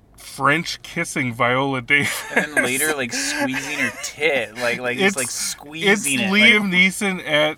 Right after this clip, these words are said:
Speaker 1: his most sensuous, whether you want it or not, whether you know you want <laughs> it or not. But I thought
Speaker 2: It's sloppy.
Speaker 1: I thought the, I thought the action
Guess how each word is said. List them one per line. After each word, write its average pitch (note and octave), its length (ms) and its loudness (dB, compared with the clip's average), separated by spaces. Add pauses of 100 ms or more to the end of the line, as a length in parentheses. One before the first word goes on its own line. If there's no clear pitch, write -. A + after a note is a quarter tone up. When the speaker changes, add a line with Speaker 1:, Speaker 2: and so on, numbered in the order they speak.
(140)
Speaker 1:
his C#3+ 260 -6
most D3 340 -2
sensuous, C3+ 640 -4
whether C#3 260 2
you C#3 220 2
want C3 320 0
it D3+ 100 -4
or C#3 100 -2
not, A#2+ 400 0
whether C#3 200 -2
you D3 180 -2
know C3+ 240 0
you D#3 200 -4
want D#3 340 0
<laughs> - 80 -6
it - 80 -4 (120)
or G3+ 40 -2 (240)
not. F3+ 300 -4 (800)
But D#3 340 4
I D#3 100 -2
thought F3 180 4
Speaker 2:
It's - 80 -8
sloppy. G#2+ 640 -2
Speaker 1:
I D3 120 -2
thought F3 360 2
the, D#3 540 -4
I D3+ 100 -6
thought F3 240 0
the C3+ 180 -4
action E3+ 840 -2